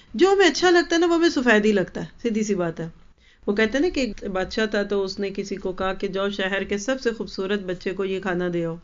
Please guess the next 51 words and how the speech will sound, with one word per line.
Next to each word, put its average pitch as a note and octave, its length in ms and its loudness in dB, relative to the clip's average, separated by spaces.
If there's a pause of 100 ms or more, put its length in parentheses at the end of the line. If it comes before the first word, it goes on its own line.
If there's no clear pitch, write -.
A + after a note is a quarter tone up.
(960)
और G#3 120 2
एक G#3+ 160 4
शख्स G#3 200 0
को F#3+ 140 -6
कुछ F3+ 180 -6
दिया, G3+ 300 0
वो G#3 120 4
चला A3 300 2
गया, A3 180 2
थोड़ी G#3+ 260 4
देर G3+ 260 2
बाद G3 220 -2
घूम F#3 280 -2
फिर G3 180 -2
के G3 120 -4
वो F#3 120 -2
आया, G3+ 380 2 (300)
तो A#3+ 80 10
एक C4 400 8
रोते A3 380 4
धोते, G#3 360 2
नाक G3+ 340 0
बहते F#3+ 320 -2
हुए, G3 160 0
गंदे F#3 300 -2
मंदे, F3+ 340 -2
काले F3+ 280 -2
कटलोटे F3+ 440 -2
बच्चे F3 340 -4
के F#3+ 120 -8
हाथ E3 200 -6
में E3+ 80 0
वो E3 60 -2
चीज़ G3+ 240 -4
दे G3+ 120 2
के G3+ 120 -4
आ F#3 100 -2
गया। F#3+ 220 -6 (500)
तो A#3+ 80 2
बादशाह C#4+ 320 2
ने E4+ 120 4
कहा G#3 180 4
कि B3+ 120 2
तुम्हें B3 260 0
सारे A3+ 280 2
शहर G#3+ 280 -2
में B3+ 120 0
यही G#3+ 180 4
बच्चा G4+ 280 2
अच्छा B3+ 220 0
लगा? F#3 320 -2